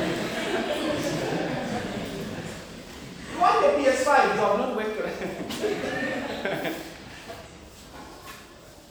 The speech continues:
<laughs> Amen. Outward appearance is very, very important. Sisters, outward appearance is equally.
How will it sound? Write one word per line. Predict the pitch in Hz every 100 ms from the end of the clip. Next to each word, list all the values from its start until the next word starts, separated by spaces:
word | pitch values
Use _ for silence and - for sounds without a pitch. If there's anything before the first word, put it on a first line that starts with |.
| - - - 165
<laughs> |
Amen. | 190 196 196 190 190 165 123 - - - - - 101 101 - - - - - - - - - - - - - -
Outward | 415 453 -
appearance | - 339 349 254
is | 226 190
very, | 285 311
very | 262 202
important. | 185 196 196 - - - - - - - -
Sisters, | - - 311 311 285 311
outward | 240 277 240 -
appearance | 233 220 208 -
is |
equally. | - 214 220 262